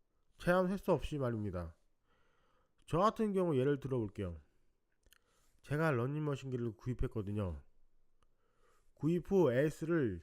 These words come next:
제대로 단 한 번도 안 해주고 전화하면 센터에서 직원이 반말, 막말, 고함 요구합니다. 그래서 참다 참다 안 돼서 소비자 보호원을 가고,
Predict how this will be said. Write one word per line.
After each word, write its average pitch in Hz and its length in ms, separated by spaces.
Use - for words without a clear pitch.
제대로 147 560
단 170 180
한 214 180
번도 202 220
안 117 200
해주고 120 580
전화하면 131 880
센터에서 185 520
직원이 127 600
반말, 123 600
막말, 135 420
고함 120 440
요구합니다. 104 720
그래서 185 360
참다 208 480
참다 190 300
안 110 120
돼서 117 280
소비자 202 380
보호원을 143 440
가고, 113 460